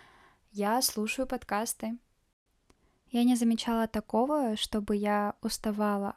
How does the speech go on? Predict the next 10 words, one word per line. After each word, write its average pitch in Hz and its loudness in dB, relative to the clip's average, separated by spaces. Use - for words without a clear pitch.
от 214 -12
прослушивания 208 0
подкастов, 226 -2
и, 220 0
скорее 233 0
всего, 220 -2
потому 214 0
что 214 -2
каждый 226 4
подкаст - -4